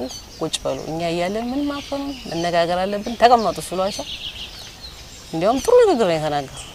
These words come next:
እነሱን የምታመጡብን ለምንድን ነው? ሽማግሌዎች እና ያገ-፣ የሃይማኖት አባቶች ልታስረግሙን ነው? <laughs> የገረመኝ ጥያቄ ነው። "ለምን እናንተ አታነጋግሩንም እና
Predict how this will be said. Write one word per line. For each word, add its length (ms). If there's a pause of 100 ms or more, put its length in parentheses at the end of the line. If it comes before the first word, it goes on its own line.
(220)
እነሱን 380
የምታመጡብን 680
ለምንድን 360
ነው? 100
ሽማግሌዎች 680
እና 200
ያገ-፣ 340
የሃይማኖት 640
አባቶች 500
ልታስረግሙን 1080
ነው? 220
<laughs> 720 (1000)
የገረመኝ 640
ጥያቄ 420
ነው። 180 (400)
"ለምን 240
እናንተ 300
አታነጋግሩንም 920 (300)
እና 200